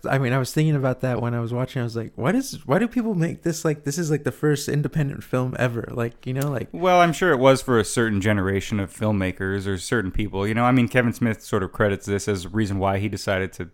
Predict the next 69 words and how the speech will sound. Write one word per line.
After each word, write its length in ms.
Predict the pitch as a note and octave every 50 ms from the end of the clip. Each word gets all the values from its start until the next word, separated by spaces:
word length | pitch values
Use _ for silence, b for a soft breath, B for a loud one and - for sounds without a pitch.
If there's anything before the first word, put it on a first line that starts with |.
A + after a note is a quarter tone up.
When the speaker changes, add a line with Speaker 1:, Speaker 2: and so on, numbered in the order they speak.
| _
Speaker 2:
make 200 | - G2 F#2+ -
Speaker 1:
Yeah, 120 | - E3 D3
Speaker 2:
movies, 160 | C3+ A2+ A2+
Speaker 1:
to 60 | D#3+
Speaker 2:
right? 80 | D#3+ D3+
Speaker 1:
make 100 | C#3+ -
Clerks, 460 | - D#3 D#3+ E3 D#3 - - - -
yeah. 200 | C3+ C#3 C#3 A2 A2+
Speaker 2:
Yeah, 160 | A#2+ B2+ A#2
Speaker 1:
Why 40 | G#2
Speaker 2:
and, 60 | G2 G2+
Speaker 1:
he 40 | G#2+
Speaker 2:
like, 100 | A2+ B2
Speaker 1:
made 120 | C3+ A#2 -
Clerks. 300 | - D3 C#3+ B2+ - -
Speaker 2:
why 80 | D3+
most 180 | D3+ D3 C#3+ C#3
people 220 | C#3+ C#3 C3+ C3+
felt 120 | A#2 C#3+ C3+
like, 120 | B2 A2+
"Oh, 100 | D3+ D#3+
I 100 | D#3 C3+
can 280 | - - - D3+ D3+ D3
just 160 | C3+ B2+ -
pick 140 | - C3 A2+
up 100 | A2+ -
a 60 | G#2+
camera 340 | - - A#2+ A2+ A2 G#2 G#2
with 160 | G2+ G2+ -
my 140 | A2 G2+ F#2
friends 640 | - - - A2+ A2+ A2 G#2 G2+ G2+ G#2 G2 - -
Speaker 1:
Yeah. 80 | C#3
Speaker 2:
and 80 | B2+ A#2+
people 180 | C#3+ C#3+ C3 C3+
that 140 | B2+ A2+
I 80 | A2 G#2+
know 420 | G#2 A2+ B2 A#2+ A#2 G#2+ G#2 G#2 G2+
Speaker 1:
It's 140 | - E3+ -
just 140 | A#3+ A#3
Speaker 2:
and 80 | B3 A3+
Speaker 1:
one 100 | G#3+ G#3
of 80 | G3 F3
Speaker 2:
make 80 | E3+
Speaker 1:
those 140 | E3 D#3+ D3+
Speaker 2:
something." 220 | D#3 C#3 D#3 D3+ D3+
Speaker 1:
things 100 | D3+ C#3
that 240 | C#3+ B2+ G2+ - -
people, 380 | - D#3 C3+ C#3 C3+ B2+ A2
like, 240 | A2+ B2 A#2+ A#2 -
latched 340 | A2+ A2+ A#2+ A#2+ - - -
onto, 360 | G#2+ A#2 A#2 - - - -
like, 220 | - - - -
you 60 | - C#3
know, 120 | C3+ C3
Speaker 2:
Yeah. 200 | A#2+ A#2 F#2 D2
Speaker 1:
like, 180 | - B2 B2 - - -
and 120 | B2+ C3
it, 200 | A#2 A2 G#2 G#2
like, 160 | - G#2 - - _ _ -
you 100 | A#2+ C3
know, 180 | A#2+ - - - - _ _ - _ _ _ _ _ _ _ _ B2+
lit 100 | C3 A2+
a 40 |
fire 320 | G#2+ - B2 A#2+ B2 B2 B2
under 220 | C3 C#3+ C#3 C3+
their 160 | B2+ B2+ B2+
ass 320 | B2 A#2+ A#2 A#2+ - - -
or, 100 | B2 B2
like, 220 | A#2 A2+ A2+ -